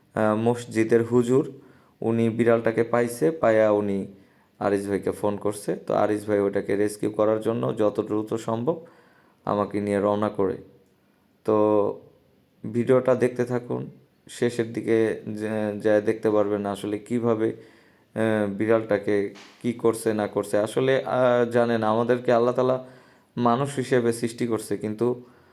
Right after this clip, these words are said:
আমাদেরকে শ্রেষ্ঠ জীব হিসেবে সৃষ্টি করছে, কিন্তু আমরা আসলে সেটার সম্মানটা রাখতে পারি না। বা সেই, সে সবাই বলি যে আমরা মানুষ হিসেবে আল্লাহর শ্রেষ্ঠ জীব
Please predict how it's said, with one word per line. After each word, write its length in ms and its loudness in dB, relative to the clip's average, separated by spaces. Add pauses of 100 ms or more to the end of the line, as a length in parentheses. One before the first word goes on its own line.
(220)
আমাদেরকে 720 2
শ্রেষ্ঠ 440 0
জীব 340 4
হিসেবে 400 2
সৃষ্টি 380 -6
করছে, 420 -4 (840)
কিন্তু 460 4
আমরা 360 2
আসলে 540 2 (640)
সেটার 760 2 (600)
সম্মানটা 640 0
রাখতে 320 0
পারি 240 2
না। 120 -2
বা 180 -2
সেই, 340 -2 (500)
সে 260 2
সবাই 320 4
বলি 320 4
যে 100 6
আমরা 560 4 (180)
মানুষ 420 -2
হিসেবে 480 2 (380)
আল্লাহর 560 2
শ্রেষ্ঠ 500 0
জীব 320 2